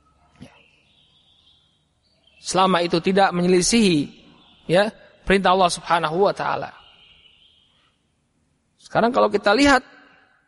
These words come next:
keadaan kaum muslimin, ya, banyak di antara mereka yang tidak memahami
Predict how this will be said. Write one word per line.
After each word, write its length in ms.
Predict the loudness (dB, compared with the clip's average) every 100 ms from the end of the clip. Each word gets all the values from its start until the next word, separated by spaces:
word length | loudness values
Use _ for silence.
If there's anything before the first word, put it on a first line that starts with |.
| _ _ _ _ _ _ _ _ _ _ _
keadaan 400 | -2 2 2 2
kaum 240 | 0 0 0
muslimin, 720 | -2 -2 -2 -2 -2 -2 -12 -18 -20 -10 -8
ya, 160 | -8 -14 -16 _ _ -20 -20 _ _ _ _ _ _ _ _ _ -2
banyak 320 | 0 0 0
di 80 | -2
antara 280 | 0 0 2
mereka 320 | 0 0 0
yang 160 | 0 -2
tidak 280 | -2 -2 -2
memahami 840 | -2 -4 -2 0 -2 0 -2 -4